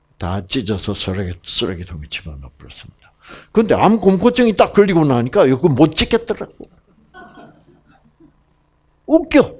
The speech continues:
내가. 내가 나를 봐도 "이 상구야,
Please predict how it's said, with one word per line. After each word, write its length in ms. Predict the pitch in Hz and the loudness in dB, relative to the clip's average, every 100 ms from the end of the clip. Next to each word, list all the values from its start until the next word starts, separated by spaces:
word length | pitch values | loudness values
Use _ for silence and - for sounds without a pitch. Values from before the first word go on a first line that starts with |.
| - | -4
내가. 380 | 143 139 - - _ _ _ _ _ _ _ _ _ _ _ _ _ | -2 -2 -10 -14 _ _ _ _ _ _ _ _ _ _ _ _ _
내가 300 | 160 247 262 | 4 6 6
나를 420 | 185 170 220 233 | 6 4 4 0
봐도 280 | 147 127 131 | 0 -2 -2
"이 80 | 131 | -4
상구야, 580 | - - 196 233 202 | -4 -4 -4 0 0